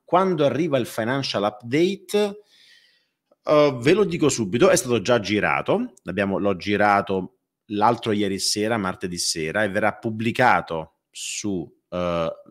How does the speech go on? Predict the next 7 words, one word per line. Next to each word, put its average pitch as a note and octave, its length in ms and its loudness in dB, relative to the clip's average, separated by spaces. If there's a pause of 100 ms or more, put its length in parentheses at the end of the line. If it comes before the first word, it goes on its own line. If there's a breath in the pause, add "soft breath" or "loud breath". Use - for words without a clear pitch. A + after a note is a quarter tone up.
(220)
è, - 160 -12
è B2+ 140 0
comunque D#3 340 6
disponibile C#3 580 4
in C3 140 2
versione B2+ 600 0
grezza A#2+ 680 0